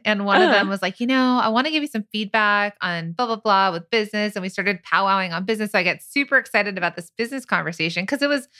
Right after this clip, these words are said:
Speaker 1: an organic conversation. I walk over to Mina. I'm like, "Mina, we have to do X, Y, Z." And she's like, "Whoa, whoa, whoa."
Speaker 2: <laughs>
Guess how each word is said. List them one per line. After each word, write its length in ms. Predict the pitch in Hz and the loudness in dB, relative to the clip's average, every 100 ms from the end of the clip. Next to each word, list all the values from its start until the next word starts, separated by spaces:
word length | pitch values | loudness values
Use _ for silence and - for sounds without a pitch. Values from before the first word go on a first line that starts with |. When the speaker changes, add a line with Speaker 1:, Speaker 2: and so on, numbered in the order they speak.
| - - | -10 0
Speaker 1:
an 80 | |
organic 300 | 220 190 180 | 0 2 -2
conversation. 400 | 190 175 240 220 | -4 -4 -4 -2
I 60 | 170 | 0
walk 180 | 180 196 | 0 -2
over 120 | 180 | -6
to 80 | 170 | -6
Mina. 200 | 185 165 | -6 -6
I'm 60 | |
like, 180 | 160 - | -6 0
"Mina, 340 | 262 311 156 - - - - | 2 4 2 -2 -16 -12 0
we 80 | 311 | 0
have 120 | 359 | 0
to 60 | |
do 200 | 302 277 | -2 -4
X, 320 | - 277 - 285 | -4 -6 -4 2
Y, 180 | 269 | 2
Z." 160 | 262 240 | 2 0
And 140 | 202 | 0
she's 140 | 233 220 | 0 0
like, 160 | 202 | 0
"Whoa, 420 | 233 269 311 285 247 | 0 4 6 6 4
whoa, 360 | 233 226 196 185 | 4 6 4 2
whoa." 340 | 185 190 180 | 0 4 6
Speaker 2:
<laughs> 300 | 339 311 | 6 6